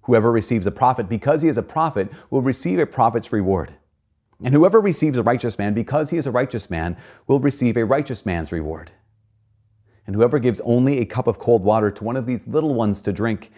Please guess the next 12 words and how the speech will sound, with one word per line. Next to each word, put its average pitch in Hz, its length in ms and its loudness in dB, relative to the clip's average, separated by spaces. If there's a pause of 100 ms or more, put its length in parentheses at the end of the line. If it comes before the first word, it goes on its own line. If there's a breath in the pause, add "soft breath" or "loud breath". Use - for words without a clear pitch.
(220 loud breath)
because 123 440 0
the 127 100 0
little 151 220 4
one 92 200 0
is 98 160 -6
a 104 40 0
disciple, - 680 -6 (800)
amen, 85 360 -6 (880)
I 104 100 -6
say 127 200 0
to 107 100 -6
you, 73 260 -6